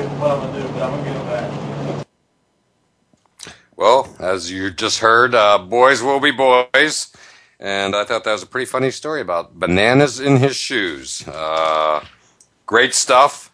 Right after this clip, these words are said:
Speaker 2: And, uh, the other person who, uh, the other major winner who did a, uh, a news conference as well on, uh,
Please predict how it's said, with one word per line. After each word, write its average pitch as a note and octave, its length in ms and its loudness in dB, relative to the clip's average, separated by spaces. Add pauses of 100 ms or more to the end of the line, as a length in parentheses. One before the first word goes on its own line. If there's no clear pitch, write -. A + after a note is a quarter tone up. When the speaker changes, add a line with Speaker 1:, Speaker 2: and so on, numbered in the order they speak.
Speaker 2:
And, G2+ 400 -4
uh, G2+ 540 0 (1600)
the A2 160 -2
other C3 220 4
person C3+ 440 2
who, B2 540 0
uh, A2+ 200 4
the G#2 120 -2
other G#2 360 0 (400)
major A#2 480 0
winner A#2+ 420 2
who G2+ 240 -6
did G2+ 260 -6
a, G2+ 300 2
uh, G2 480 2
a F#2 60 -8
news G2 260 -4
conference G2 560 -2
as F#2+ 380 -2
well G2 460 2
on, F#2 520 0
uh, F2 320 -2